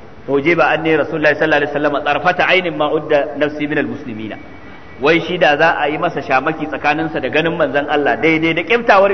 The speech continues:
ido, shi ba zai ɗaukansa cikin musulmi ba. To ban san ya abin zai yiwu ba. Ko matan manzon Allah da ƴaƴansa wata rana ba za su gan shi ba. Ya tafi jihadi, ya, ya, ya shiga makewayi, ya yi kaza.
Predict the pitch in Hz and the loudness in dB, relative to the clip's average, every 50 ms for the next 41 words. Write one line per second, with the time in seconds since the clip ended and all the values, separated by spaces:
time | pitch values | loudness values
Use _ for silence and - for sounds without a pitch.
0 | 196 208 220 220 165 - - - - - - - - - - 160 170 170 160 165 | 2 0 0 0 -2 -2 -6 -14 -14 -16 -18 -20 -16 -10 -4 -2 0 2 2 2
1 | 156 - 147 147 156 147 127 135 - - - 135 131 - - 104 104 101 98 95 | 2 0 0 -2 -2 -2 -4 -4 -10 -10 -10 -10 -10 -10 -12 -12 -12 -12 -12 -10
2 | 92 92 - - - - - - - - - - - - - - - - - - | -10 -10 -12 -12 -18 -20 -20 -20 -20 -20 -18 -18 -18 -18 -18 -18 -18 -20 -20 -20
3 | - - - - - - - - 143 135 135 143 139 139 170 190 185 170 131 143 | -20 -18 -18 -18 -18 -16 -8 -2 0 2 4 2 4 4 2 4 4 4 4 2
4 | 156 156 143 143 131 120 113 113 110 117 110 95 - - - - - - - - | 0 2 2 2 0 0 -2 -4 -4 -4 -4 -6 -6 -12 -14 -14 -14 -16 -16 -16
5 | - - - - - - - - - - - - - - - - - - - - | -16 -16 -14 -14 -14 -14 -14 -14 -14 -14 -14 -14 -14 -16 -16 -16 -14 -14 -14 -14
6 | 165 165 - - 160 151 147 - - 170 165 165 170 170 - - - - - - | -14 -14 -14 -12 -12 -12 -12 -12 -10 -6 -6 -6 -6 -6 -10 -10 -10 -8 -8 -8
7 | - - - 156 160 165 165 165 165 160 160 - 165 165 156 143 127 120 127 127 | -8 -4 0 2 2 4 6 4 4 4 2 0 -2 -2 -2 -4 -4 -2 -2 -2
8 | 135 110 135 135 127 117 107 98 117 131 131 151 147 147 143 151 151 151 147 - | 0 0 -4 -2 -2 -2 -2 0 0 2 4 4 4 4 4 2 2 0 0 -4
9 | 117 - - - - - - - - 127 147 147 156 156 160 156 156 165 160 151 | -8 -8 -10 -14 -18 -18 -18 -12 -6 -4 -2 0 0 2 2 2 0 0 -2 -2
10 | 135 143 135 117 113 117 117 110 101 101 - - - - - - - - - - | -4 -6 -6 -6 -8 -10 -10 -12 -12 -14 -14 -16 -16 -18 -18 -18 -18 -18 -18 -18
11 | - - - - 117 123 131 127 - 123 107 123 120 120 117 107 120 127 127 123 | -18 -18 -10 -4 0 2 2 2 0 -2 -4 -4 -4 -2 -2 0 0 0 0 -2
12 | 117 117 113 123 131 131 131 127 - - 135 131 131 131 131 139 131 135 127 131 | -4 -8 -4 0 0 0 0 0 -4 -6 -4 -2 -2 -2 0 0 0 0 0 -2
13 | 123 107 117 123 127 123 123 - - 135 131 127 127 127 127 131 135 135 139 135 | -6 -6 -6 -4 -6 -6 -6 -6 -4 -2 -2 0 0 2 2 4 4 4 4 2
14 | 135 127 110 117 123 135 | -2 -4 -2 -2 -2 -4